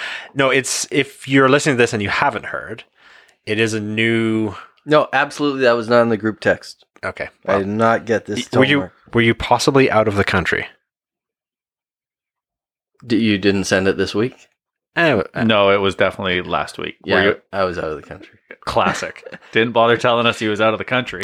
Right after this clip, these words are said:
Speaker 1: We'll get to, we'll get to that in a
Speaker 3: Okay,
Speaker 1: minute.
Speaker 3: that's, yeah,
Speaker 1: We'll
Speaker 3: that's a
Speaker 1: get to
Speaker 3: whole
Speaker 1: that in
Speaker 3: nother,
Speaker 1: a minute.
Speaker 3: that's a whole nother topic.
Speaker 1: Yeah, we're gonna, we're gonna get, we're gonna get to the, uh, <laughs> economist
Speaker 3: Let's stay,
Speaker 1: escapades
Speaker 3: let's
Speaker 1: in a
Speaker 3: stay
Speaker 1: minute.
Speaker 3: on topic for right now. Stay on topic. Okay, what do you wanna ask me about this?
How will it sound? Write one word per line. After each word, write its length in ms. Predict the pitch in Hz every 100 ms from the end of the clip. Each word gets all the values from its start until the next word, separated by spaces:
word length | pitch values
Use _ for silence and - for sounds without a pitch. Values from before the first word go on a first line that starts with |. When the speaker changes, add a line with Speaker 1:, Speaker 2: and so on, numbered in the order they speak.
| -
Speaker 1:
We'll 100 | 120
get 140 | 135
to, 100 | - -
we'll 120 | 123
get 140 | 135 123
to 60 | 107
that 200 | 104 123
in 60 |
a 20 |
Speaker 3:
Okay, 120 | 117 110
Speaker 1:
minute. 100 | -
Speaker 3:
that's, 260 | 110 107
yeah, 140 | 120 104
Speaker 1:
We'll 80 | 107
Speaker 3:
that's 40 | 139
a 40 |
Speaker 1:
get 40 |
to 40 | 120
Speaker 3:
whole 80 | 131
Speaker 1:
that 60 |
in 100 | 117
Speaker 3:
nother, 80 | 110
Speaker 1:
a 40 | 101
minute. 140 | 101
Speaker 3:
that's 220 | 123 120
a 100 | 127
whole 180 | 117 135
nother 200 | 127 120
topic. 340 | 113 104 101 95
Speaker 1:
Yeah, 140 | 95
we're 120 | 110
gonna, 260 | 123 135 120 113
we're 140 | 127
gonna 160 | 127 107
get, 200 | 113 101 - -
we're 100 | 117
gonna 160 | 127 113
get 180 | -
to 80 | -
the, 240 | 107 98 101
uh, 160 | 95 92 - - - - _ _ _ _ _ _ _ _ _ _ _ -
<laughs> 60 | - - -
economist 600 | - - 131 131 120 - -
Speaker 3:
Let's 140 | 127 151
stay, 80 | 156 160 120
Speaker 1:
escapades 60 | 110
Speaker 3:
let's 140 | 143 123
Speaker 1:
in 40 |
a 40 |
Speaker 3:
stay 60 | 143
Speaker 1:
minute. 100 | 175
Speaker 3:
on 80 | 175
topic 360 | 156 143 139 147
for 160 | 151
right 160 | 131 120
now. 180 | 104 82
Stay 180 | - 143
on 100 | 143
topic. 360 | 131 113 92 90
Okay, 220 | 104 110
what 140 | 95 107
do 40 |
you 60 | 113
wanna 140 | 113
ask 200 | 104 95
me 80 | 92
about 220 | 85 90
this? 120 | 95